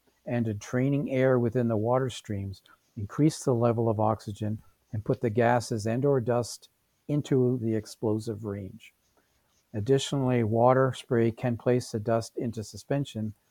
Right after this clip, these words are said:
thereby increasing the risk of explosion. So if you've got a smoldering fire from a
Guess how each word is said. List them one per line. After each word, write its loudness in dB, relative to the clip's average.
thereby 4
increasing -2
the -2
risk -6
of -6
explosion. -10
So -4
if -4
you've 0
got 8
a 2
smoldering 2
fire 0
from -2
a -4